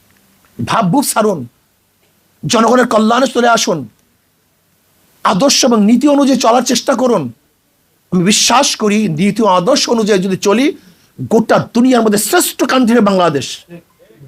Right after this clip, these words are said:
আমি এর চেয়ে ভালো কোনো কান্ট্রি দেখে মিডল ইস্টে বহু জায়গায় ঘোরাফেরা করেছি, যেখানে একটা গাছ লাগাবার জন্য হাজার হাজার টাকা বরাদ্দ হয়, আর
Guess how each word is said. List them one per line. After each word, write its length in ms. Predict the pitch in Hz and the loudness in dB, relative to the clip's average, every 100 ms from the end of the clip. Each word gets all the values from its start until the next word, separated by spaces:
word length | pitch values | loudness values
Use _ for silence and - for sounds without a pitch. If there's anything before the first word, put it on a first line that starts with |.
| - - 208 | -20 -10 -2
আমি 200 | 277 294 | 2 2
এর 100 | - | 2
চেয়ে 140 | 311 | 0
ভালো 200 | 220 269 | 2 2
কোনো 160 | 294 285 | 2 0
কান্ট্রি 320 | 262 214 294 | 0 0 0
দেখে 240 | 269 277 | 2 2
মিডল 500 | 254 190 185 196 269 | 0 0 0 2 2
ইস্টে 180 | 302 285 | 0 0
বহু 300 | 208 247 247 | 0 2 2
জায়গায় 240 | 262 262 | 2 2
ঘোরাফেরা 360 | 180 226 - 226 | 2 0 0 0
করেছি, 420 | 190 175 - 123 - _ _ _ _ _ - | 0 -2 -2 -8 -10 _ _ _ _ _ -4
যেখানে 280 | 214 240 233 | 0 2 2
একটা 160 | 247 | 0
গাছ 380 | 170 208 262 - | 0 0 0 0
লাগাবার 400 | 196 202 202 175 | 0 2 2 0
জন্য 400 | 190 185 170 160 _ _ _ _ _ | -2 -2 -2 -4 _ _ _ _ _
হাজার 440 | - - 208 202 196 | -8 -2 0 2 0
হাজার 340 | 170 190 196 - | 0 0 0 -2
টাকা 260 | - 240 269 | -2 0 0
বরাদ্দ 360 | 208 240 196 208 | 0 0 0 0
হয়, 280 | 190 160 - _ _ _ _ | 2 0 -2 _ _ _ _
আর 100 | 170 | -6